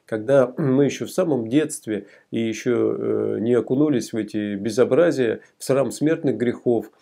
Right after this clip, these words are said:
э, в глубину этих страстей, в, в эту грязь, в, в это поганое болото, где гады, которым нет числа. Вот, а потом всё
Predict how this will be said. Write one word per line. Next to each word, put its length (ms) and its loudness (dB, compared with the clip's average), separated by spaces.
э, 220 -2
в 100 -8
глубину 420 2
этих 320 -4
страстей, 800 0
в, 320 -6
в 40 -4
эту 180 -4
грязь, 560 2
в, 60 -4
в 40 -4
это 180 -2
поганое 460 0
болото, 520 2
где 600 0
гады, 360 2
которым 420 -4
нет 200 -4
числа. 440 -8
Вот, 160 8
а 60 10
потом 320 6
всё 500 4